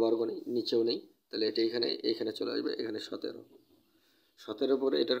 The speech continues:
কোনাকুনি পথ হচ্ছে এটি, কিন্তু এখানে কোনো বর্গ নেই, তাহলে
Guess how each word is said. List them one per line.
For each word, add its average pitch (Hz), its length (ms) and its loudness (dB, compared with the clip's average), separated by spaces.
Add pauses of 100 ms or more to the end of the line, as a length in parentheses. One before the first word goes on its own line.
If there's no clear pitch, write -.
কোনাকুনি 127 380 0
পথ 123 180 0
হচ্ছে - 240 -6
এটি, 139 140 -4 (320)
কিন্তু 117 260 -2
এখানে 120 240 0
কোনো 120 100 2 (100)
বর্গ 110 220 2 (500)
নেই, 110 160 -6
তাহলে 127 180 2